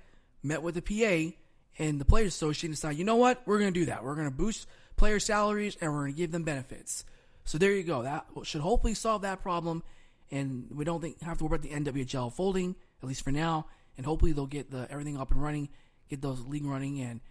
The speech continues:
get those players that were considering boycotting to come back and play for that league. 'Cause, and there's been rumors that the N H L might at some point do kind of a affiliation type of thing with that league and get more teams and support involved.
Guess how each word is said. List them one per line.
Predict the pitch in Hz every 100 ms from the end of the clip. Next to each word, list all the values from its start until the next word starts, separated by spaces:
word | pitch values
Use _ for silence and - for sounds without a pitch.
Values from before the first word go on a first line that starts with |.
| - -
get | 139
those | 143 139
players | 165 185 156 147
that | 139 -
were | 139
considering | 135 - 294
boycotting | 233 247 - 175 147 151 - - - -
to | -
come | 143 170
back | 160 151 147
and | 151
play | - 147
for | 143
that | 156 143
league. | 190 156
'Cause, | 131 123 - - - - - -
and | 160
there's | 180
been | 233
rumors | 233 285
that | 196
the | 160
N | 202
H | 202 -
L | 220 185
might | 147 165 196
at | 143
some | - 185 160
point | - 180 135 123 - - - _ -
do | 151 170
kind | - 180
of | 170
a | 143 123
affiliation | 117 190 160 160 160 147
type | 151 135
of | 135
thing | 143
with | 135
that | 135 127
league | 156 156
and | 143
get | 139 143
more | 131
teams | 123 147 147 135
and | 123 - -
support | - - 170 139
involved. | 131 123 123